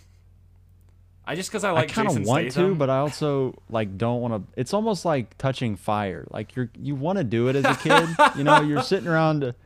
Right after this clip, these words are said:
Speaker 2: you're sitting around a campfire holding your little marshmallow, making a s'more, and you're like, "That fire looks like it'd be fun to touch. I just kinda wanna see what would happen." But you know that when you touch it, you're gonna be burned, and it's gonna hurt a lot, and you're gonna be like, "Why the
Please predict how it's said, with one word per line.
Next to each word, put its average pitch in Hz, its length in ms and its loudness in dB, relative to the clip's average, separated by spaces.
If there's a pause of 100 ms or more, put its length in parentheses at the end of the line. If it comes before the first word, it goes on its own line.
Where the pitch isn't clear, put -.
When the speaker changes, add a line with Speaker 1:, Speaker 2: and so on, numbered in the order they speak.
(140)
Speaker 2:
you're 135 80 -6
sitting 170 200 -2
around 151 160 0
a 127 40 -2
campfire 135 580 4
holding 131 200 2
your 135 80 2
little 127 180 4
marshmallow, 123 580 2
making 120 300 -2
a 117 40 -2
s'more, 123 580 -2 (360)
and 135 80 -6
you're 135 120 -2
like, 131 320 -2 (560)
"That 147 180 -4
fire 123 340 0
looks 110 220 -4
like 110 160 -4
it'd 107 120 -2
be 104 100 -2
fun 107 260 -4
to 95 60 -6
touch. 95 340 -4
I 107 40 -10
just 160 200 -6
kinda 170 220 -4
wanna 135 160 0
see - 260 -4
what 107 180 -2
would 95 120 -4
happen." 92 480 -6 (380)
But 156 140 -2
you 160 140 0
know 160 680 2
that 131 160 0
when 143 140 0
you 135 100 2
touch 139 320 -2
it, 117 100 -2
you're 120 160 0
gonna 123 140 0
be 113 120 0
burned, 101 580 -2
and 107 120 -2
it's 110 140 -4
gonna 113 160 -4
hurt 120 220 -2
a 110 40 0
lot, 98 240 0
and 101 60 -10
you're 113 100 -4
gonna 110 140 -4
be 107 60 -4
like, 107 200 -2
"Why 160 220 -2
the 165 140 0